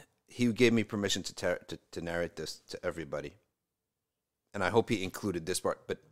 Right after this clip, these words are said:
I'm gonna include this last part because I think it's very important. And it's, again, it's not to insult anybody or say anything bad about somebody. But he said that he told the youth, he said, "That's an amazing sign, and I hope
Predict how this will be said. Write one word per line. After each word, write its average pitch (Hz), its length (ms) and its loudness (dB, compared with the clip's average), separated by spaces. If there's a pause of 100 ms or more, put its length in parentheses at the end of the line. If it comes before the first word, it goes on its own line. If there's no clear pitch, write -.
(220)
I'm 110 100 0
gonna 123 140 6
include 120 340 2
this - 280 2
last 92 360 2
part 82 340 -2 (540)
because 95 240 2
I 92 80 4
think 95 160 2
it's 90 120 -2
very 90 180 2
important. 80 420 -4
And 92 140 -2
it's, - 140 -4
again, 95 300 2
it's 85 140 0
not 95 300 2
to - 120 -4
insult 85 420 -2
anybody 80 380 -4
or 78 60 -2
say 85 200 0
anything 78 240 -6
bad 71 180 -4
about - 180 -10
somebody. 65 360 -8 (500)
But 92 340 2 (1400)
he - 280 -6
said 90 340 0
that 82 260 -2 (300)
he - 180 -10
told 104 400 2
the 92 80 0
youth, 80 420 -6 (300)
he 92 60 -18
said, - 180 -8 (100)
"That's - 440 -2
an 90 100 -6
amazing 80 680 -4 (220)
sign, 80 380 -6
and 78 100 -8
I 76 60 -6
hope 80 320 -8